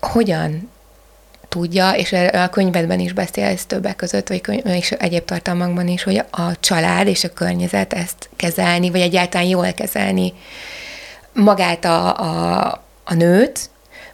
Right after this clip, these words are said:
m-, vagy magát a helyzetet, vagy lehet-e egyáltalán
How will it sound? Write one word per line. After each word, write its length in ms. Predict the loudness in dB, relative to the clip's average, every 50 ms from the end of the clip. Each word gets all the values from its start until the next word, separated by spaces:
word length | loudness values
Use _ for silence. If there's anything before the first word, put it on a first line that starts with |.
| -14 -6 -2
m-, 280 | 0 2 2 2 0 -2 -4 -8 -20 _ _ _ _ _ _ -6
vagy 440 | -4 -2 0 2 4 4 4 4 2
magát 400 | 2 2 2 2 0 -2 -4 -4
a 40 | -2
helyzetet, 840 | 2 2 2 2 2 -2 -4 -6 -6 -6 -8 -8 -8 -10 -12 -14 -14 _ _ _ _ _ _ _ -20 _ -14 -6 -2
vagy 100 | 2 2
lehet-e 360 | 4 4 2 2 0 -2 -4
egyáltalán 580 | -4 -4 -6 -6 -8 -8 -8 -8 -8 -8 -8